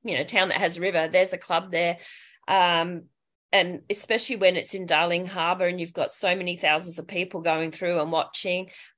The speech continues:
I think that has really grown the sport. And, um, I, also, I think Claire and I being that we were on the race and, you know, millions of people have watched that thinking, "What is that sport? I've never heard of it."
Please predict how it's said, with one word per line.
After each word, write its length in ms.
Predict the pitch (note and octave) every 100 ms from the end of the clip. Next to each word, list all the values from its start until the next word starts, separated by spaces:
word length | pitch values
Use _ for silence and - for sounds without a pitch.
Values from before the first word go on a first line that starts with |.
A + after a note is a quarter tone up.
| G3+
I 60 |
think 220 | A3+ G#3
that 180 | D3 E3
has 240 | G#3 F3 E3+
really 240 | E3+ D#3+
grown 340 | D#3 D#3+ E3
the 60 | D#3+
sport. 520 | D#3+ - D#3 F#3 C4+ - -
And, 480 | F3+ F3 E3 E3 - _ _ _ _ _ -
um, 540 | F3+ F3 F3 E3+ E3 D#3+
I, 140 | F3 F3 _ -
also, 280 | G#3 E3 F3
I 460 | F3 G3 F#3 F#3+ F#3+
think 280 | G3 G#3+ -
Claire 240 | F#3+ F#3
and 120 | F3+
I 160 | F3 G3+
being 460 | G3 F#3 F3+ F3+ G3 _ _ - _ -
that 140 | G3
we 100 | G3
were 160 | F#3 F#3 -
on 140 | F#3
the 100 | F3
race 420 | E3 F#3 G4 G4+
and, 380 | B3+ F3+ F3+ G3
you 80 | F#3
know, 260 | F3 B3 C#4 - - - -
millions 360 | G#3 G3 F#3
of 80 | F#3+
people 300 | F3 G3+ G#3
have 120 | G3
watched 380 | G3 F#3+ - -
that 200 | G3 -
thinking, 320 | B3 A#3 A3+
"What 200 | F#3 C#4+ -
is 200 | G3 -
that 240 | D#3+ -
sport? 520 | - - G3 A3+ C3 -
I've 80 | G3
never 300 | G#3 F#3 D#3
heard 260 | F#3 G3+
of 140 | G3+ D#3+
it." 180 | F#3